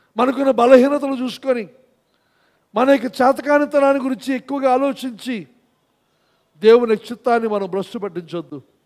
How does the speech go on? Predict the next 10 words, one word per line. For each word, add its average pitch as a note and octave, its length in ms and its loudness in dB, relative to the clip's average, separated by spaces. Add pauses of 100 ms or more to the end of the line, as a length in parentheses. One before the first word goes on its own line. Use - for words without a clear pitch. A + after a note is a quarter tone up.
(1600)
దేవుడు B3 260 8
మనతో C4 260 2
మాట్లాడుతున్న B3+ 560 0
సందేశం B3+ 500 -6
ఏంటనగా, C4 480 -8 (100)
సమయం C#4 360 0
ఆసన్నమైంది, C#4 680 2
ఇదే D4 480 4
ఆ C#4+ 80 6
సమయం. C#4+ 500 0